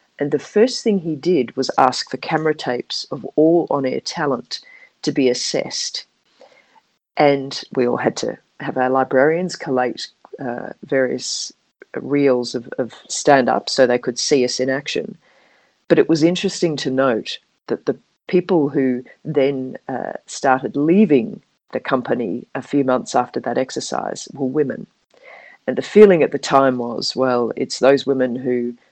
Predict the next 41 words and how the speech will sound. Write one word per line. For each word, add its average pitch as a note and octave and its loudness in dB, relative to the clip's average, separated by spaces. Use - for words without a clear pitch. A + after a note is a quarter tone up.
management B2+ -2
decided A#2+ -4
weren't B2 -4
glam C#3+ 4
enough - -6
on B2 -12
camera F3+ 2
who C3+ 2
were B2 0
being B2 0
asked - -10
to B2 -6
leave. A2 0
It - -12
was - -10
purely B2+ 0
an B2 -6
appearance B2+ -4
judgment - -6
issue. - -8
I D3+ 2
don't C3+ 6
know. C3+ 4
I - 0
was C3 -6
not - -4
privy C3+ 2
to C3+ 0
that, B2 4
uh, A#2 -2
final A#2+ 2
decision. A#3 -2
I C#3+ 12
was C3 0
not D3+ 8
asked - -4
to A#2+ -4
leave, F#3+ -2
so - 2
I B2+ 4
guess D3+ 6